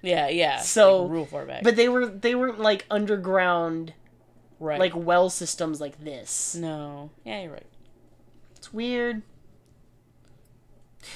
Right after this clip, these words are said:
Speaker 2: So was this just, like, before the, before indoor plumbing was at Hogwarts? Was this all just, like, like, a cave system? Like, you know how we talked about, like, um,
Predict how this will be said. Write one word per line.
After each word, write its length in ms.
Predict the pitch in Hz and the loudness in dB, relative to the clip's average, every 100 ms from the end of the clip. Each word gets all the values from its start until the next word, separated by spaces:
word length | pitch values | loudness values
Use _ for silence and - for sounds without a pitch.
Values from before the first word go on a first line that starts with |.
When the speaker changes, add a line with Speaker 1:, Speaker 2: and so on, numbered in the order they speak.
| - | -8
Speaker 2:
So 160 | - | -2
was 160 | 302 320 | 0 0
this 160 | 427 - | -2 -4
just, 200 | 466 453 | -4 -2
like, 220 | 415 339 | -4 -2
before 540 | 339 - - 359 415 | -4 -2 -2 -2 -2
the, 380 | 392 370 349 349 - - - - | -4 -2 -2 -2 -8 -20 -20 -8
before 580 | 302 - 339 359 392 381 | -6 -6 -6 -4 -4 -4
indoor 380 | 285 294 294 285 | 0 2 4 4
plumbing 720 | 262 233 240 233 208 190 202 - | 2 0 0 0 -2 -6 -6 -2
was 160 | 214 | 0
at 80 | 220 | -2
Hogwarts? 680 | - 185 196 226 277 269 - | -4 -4 -2 0 -2 -4 -4
Was 160 | 240 | -2
this 220 | 196 262 269 | 0 0 4
all 140 | 262 | 4
just, 340 | 185 220 - 226 | 2 -2 -2 0
like, 360 | 196 165 - _ _ | 0 0 -10 _ _
like, 160 | 208 196 | 0 0
a 80 | 175 | -2
cave 520 | - 113 170 160 196 | -6 -10 -8 -8 -6
system? 440 | - 294 - 392 403 415 - - _ | -6 -6 -6 -6 -8 -12 -20 -20 _
Like, 120 | 269 | -2
you 80 | 254 | 2
know 120 | 285 | 4
how 80 | 277 | 4
we 120 | 294 | 4
talked 300 | 269 254 233 | 2 0 -2
about, 240 | 240 240 190 | 0 0 0
like, 280 | 190 165 - - - - - - _ _ - | -4 -4 -14 -20 -20 -20 -20 -20 _ _ -4
um, 520 | 175 151 135 120 | -2 0 -2 -8